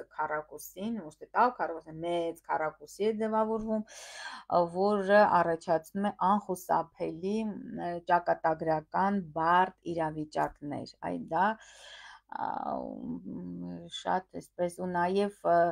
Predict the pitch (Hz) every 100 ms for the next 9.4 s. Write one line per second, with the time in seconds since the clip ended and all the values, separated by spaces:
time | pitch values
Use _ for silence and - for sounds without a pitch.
0 | - - - _ - - - 165 170 170
1 | 175 165 165 - 160 165 - 175 160 180
2 | 202 220 165 - 156 - 165 151 156 151
3 | 151 170 170 - 151 165 147 156 165 180
4 | 170 160 156 139 - - 160 - - -
5 | - - - - - 156 147 151 160 214
6 | 247 247 - - - - - _ 226 214
7 | 220 220 - 214 214 208 - - 180 180
8 | 175 170 170 175 170 165 165 160 160 151
9 | 156 156 147 -